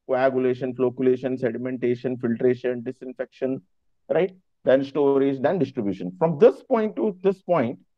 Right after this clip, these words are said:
right, it is your water treatment plant. But before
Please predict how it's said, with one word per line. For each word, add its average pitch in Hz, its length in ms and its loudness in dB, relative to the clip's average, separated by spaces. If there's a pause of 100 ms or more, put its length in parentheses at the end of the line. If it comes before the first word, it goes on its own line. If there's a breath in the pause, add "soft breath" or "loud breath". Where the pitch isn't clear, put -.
(260)
right, 180 300 0 (1400)
it 165 160 -4
is 208 240 2
your 180 400 6
water 139 340 4
treatment 143 400 -2
plant. 87 240 -2 (140)
But 185 360 6 (580)
before 294 560 6